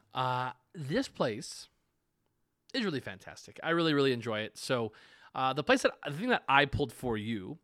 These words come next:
this would be a small balcony table. And when I say small, it has a capacity for ten people. So just know it's actually larger than you think,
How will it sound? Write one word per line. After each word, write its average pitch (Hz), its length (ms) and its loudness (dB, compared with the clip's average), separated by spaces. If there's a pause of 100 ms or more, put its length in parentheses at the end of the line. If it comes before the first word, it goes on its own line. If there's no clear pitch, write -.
(340)
this 143 160 0
would 156 120 -4
be 151 220 0
a 120 100 -6
small 190 440 4
balcony 143 440 4
table. 113 440 -4
And 127 100 -4
when 139 80 2
I 139 40 2
say 175 180 2
small, 107 400 -2
it - 20 -8
has 131 160 -2
a 135 60 -4
capacity 127 480 0
for 107 160 -8
ten 104 220 -6
people. 90 360 -14
So 127 300 -2
just 131 280 -2
know 127 260 -2
it's 110 120 -4
actually 113 380 -4
larger 107 360 -6
than 98 140 -12
you 92 80 -16
think, 95 320 -14